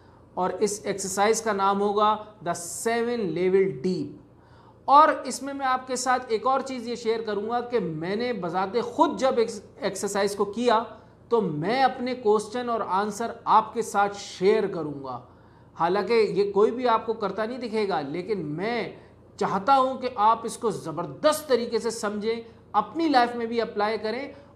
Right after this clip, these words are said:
और इसको अपने दोस्तों के साथ भी करें, रिश्तेदारों के साथ भी करें। आप देखेंगे कि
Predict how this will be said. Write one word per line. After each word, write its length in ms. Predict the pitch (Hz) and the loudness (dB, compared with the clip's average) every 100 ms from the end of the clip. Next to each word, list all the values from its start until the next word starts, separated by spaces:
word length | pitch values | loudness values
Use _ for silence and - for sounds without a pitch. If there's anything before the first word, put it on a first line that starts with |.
| - | 0
और 300 | 240 285 247 | 6 6 4
इसको 240 | 262 - 254 | -4 -4 -4
अपने 260 | - 247 202 | -2 -4 -6
दोस्तों 500 | 151 175 185 - 262 | -4 -4 -4 -6 -4
के 100 | 254 | -2
साथ 220 | 240 233 | 0 0
भी 160 | 208 240 | -4 -6
करें, 300 | 226 240 226 | -2 -2 -2
रिश्तेदारों 560 | 185 202 180 175 226 | -4 -4 -2 0 0
के 120 | 233 226 | 0 0
साथ 280 | 220 208 | 0 -2
भी 120 | 202 233 | -4 -4
करें। 340 | 220 240 247 - - - - | 0 0 0 -8 -18 -20 0
आप 440 | 202 233 156 143 185 | 2 2 0 -4 4
देखेंगे 460 | 202 226 254 254 | 6 4 0 -4
कि 160 | 226 | -4